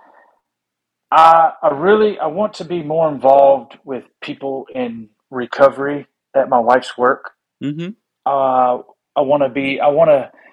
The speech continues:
Speaker 1: I guess it's more like Al-Anon.
Speaker 2: Mm-hmm.
Speaker 1: Um, I wanna work with families that have people that are in treatment or coming out of treatment and help them, guide them through that process. It's really what
Speaker 2: Nice.
Speaker 1: I'd like to do.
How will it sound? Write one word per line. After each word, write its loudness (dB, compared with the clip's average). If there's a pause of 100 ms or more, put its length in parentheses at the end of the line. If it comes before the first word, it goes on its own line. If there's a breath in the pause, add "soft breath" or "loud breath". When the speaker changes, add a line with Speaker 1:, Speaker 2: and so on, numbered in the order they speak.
(320 soft breath)
Speaker 1:
I -8
guess 0
it's -6
more 6
like -4
Al-Anon. 2 (180)
Speaker 2:
Mm-hmm. -14
Speaker 1:
Um, -4 (340)
I -4
wanna -2
work -2 (180)
with -14
families 0
that -2
have 0 (120)
people -8
that 2
are -6
in -2
treatment -6
or -6
coming -4
out 2
of -8
treatment -6 (680 soft breath)
and -6 (800)
help 0
them, 0
guide 4
them -10
through -4
that 0
process. -4 (200)
It's -12
really -6
what -6
Speaker 2:
Nice. -8
Speaker 1:
I'd -10
like -6
to -10
do. -12